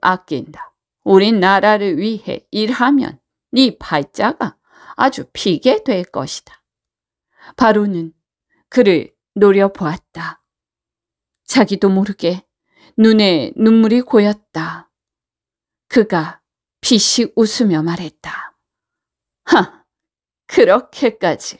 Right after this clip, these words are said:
감격할 필요는 없는데." 아마 그는 바로의 눈물을 좀 다르게 해석한 모양이었다. 그가 옆에 있던 어느 당나라 병사에게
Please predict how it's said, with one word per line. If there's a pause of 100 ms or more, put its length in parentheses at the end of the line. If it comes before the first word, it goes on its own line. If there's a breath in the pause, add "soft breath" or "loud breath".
감격할
필요는 (140)
없는데." (1040 loud breath)
아마 (420 soft breath)
그는
바로의
눈물을 (320 loud breath)
좀 (240)
다르게 (420 soft breath)
해석한
모양이었다. (1040 soft breath)
그가 (100)
옆에
있던 (120)
어느
당나라
병사에게